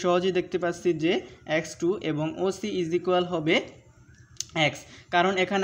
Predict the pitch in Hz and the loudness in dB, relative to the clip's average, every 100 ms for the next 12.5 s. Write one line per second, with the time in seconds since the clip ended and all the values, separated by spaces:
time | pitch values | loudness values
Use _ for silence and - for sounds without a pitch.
0 | 185 190 180 180 196 196 196 180 175 180 | 2 4 2 2 0 2 2 2 0 0
1 | 202 180 165 160 175 202 - 175 180 185 | -2 0 0 0 -2 -2 0 0 0 0
2 | 180 170 170 - - - 165 151 165 170 | 2 4 2 2 -4 -4 -2 0 0 0
3 | 190 180 180 202 - - - 156 165 180 | 2 4 6 4 2 -4 -8 -4 -2 -2
4 | 180 175 170 226 208 170 - 151 135 - | 0 0 2 0 0 -4 -6 -6 -6 -8
5 | - - - 180 220 - - - - 220 | -14 -16 0 0 0 -8 -20 -12 -2 0
6 | 247 226 202 214 214 220 226 226 185 185 | 2 2 2 2 0 -2 -2 -2 2 2
7 | 170 185 175 185 233 - - 170 175 180 | 4 0 2 2 -2 -10 -10 -2 0 4
8 | 170 233 262 - - 170 190 190 180 175 | 4 4 0 -14 -4 -2 2 2 4 4
9 | 175 196 196 175 175 156 160 202 - - | 2 -4 0 2 2 2 2 2 -6 -4
10 | 214 233 - 156 131 - - 190 180 - | 0 0 2 2 2 -8 -2 4 4 4
11 | 180 190 190 196 220 185 190 180 190 - | 0 2 2 2 0 -2 0 0 0 -2
12 | 214 226 - 190 190 | -4 -4 0 0 2